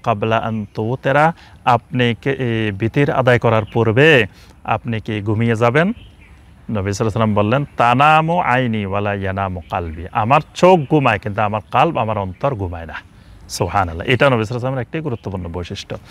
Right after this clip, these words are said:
ত্রিশ নম্বর বৈশিষ্ট্য যেটি, এই উম্মতের মধ্য থেকে আল্লাহ রাব্বুল আলামিন খাতা এবং নেসিয়ান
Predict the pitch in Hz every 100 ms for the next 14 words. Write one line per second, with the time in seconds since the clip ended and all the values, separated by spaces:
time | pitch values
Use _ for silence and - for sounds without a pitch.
0 | - - - - 185 214 - 196 156 160
1 | 156 156 - 120 113 123 151 208 - -
2 | - _ 160 190 220 226 190 180 175 170
3 | 170 160 143 127 - - 165 160 180 139
4 | 131 127 110 117 113 110 107 147 - -
5 | 151 151 185 202 208 170 147 156 139 127
6 | - 147 165 196